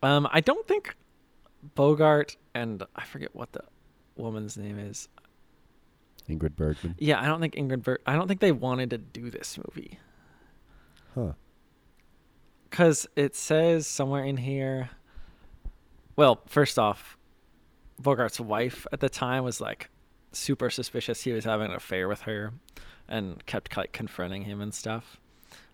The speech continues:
Speaker 1: Um, and it says, "In reality, they hardly spoke, but the time they did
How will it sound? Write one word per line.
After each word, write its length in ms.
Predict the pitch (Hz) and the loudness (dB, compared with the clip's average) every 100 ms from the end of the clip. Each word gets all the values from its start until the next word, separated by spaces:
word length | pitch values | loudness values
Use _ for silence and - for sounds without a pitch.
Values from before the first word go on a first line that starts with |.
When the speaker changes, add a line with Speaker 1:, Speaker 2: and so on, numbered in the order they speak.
| _ | _
Speaker 1:
Um, 540 | 113 101 92 87 90 131 _ _ _ _ _ _ _ _ _ - - - | -4 -4 -4 -8 -12 -16 _ _ _ _ _ _ _ _ _ -20 -14 0
and 260 | 135 117 - - _ _ - - | 0 0 -8 -16 _ _ -6 -4
it 100 | - | 0
says, 300 | 127 107 113 | 0 0 -2
"In 120 | 113 | -2
reality, 400 | 107 107 104 107 | 0 0 0 -2
they 120 | 101 | -4
hardly 320 | 104 123 104 | -2 -2 -2
spoke, 440 | 104 - 117 113 - | -6 -4 -4 -4 -4
but 120 | - - | -2 -2
the 80 | |
time 220 | - 120 110 | -2 -2 -4
they 100 | 101 | -6
did 320 | - 113 110 | -4 -6 -6